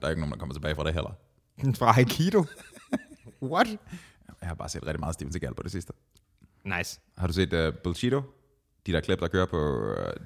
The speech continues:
Speaker 1: det er, det er både YouTube og Facebook Reels og alt det der, som, som,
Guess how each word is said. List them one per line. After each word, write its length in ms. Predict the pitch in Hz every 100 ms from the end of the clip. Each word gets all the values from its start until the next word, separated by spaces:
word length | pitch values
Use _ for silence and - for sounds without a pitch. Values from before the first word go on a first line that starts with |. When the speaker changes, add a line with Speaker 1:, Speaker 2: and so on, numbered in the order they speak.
| -
Speaker 1:
det 100 | 92
er, 100 | 80
det 140 | 62
er 80 | 90
både 180 | 87 82
YouTube 340 | 87 98 - 53
og 480 | 55 50 50 50 -
Facebook 300 | 92 - 90
Reels 260 | 73 69
og 60 | 71
alt 80 | 65
det 80 | 62
der, 80 |
som, 140 | 62 76
som, 180 | 67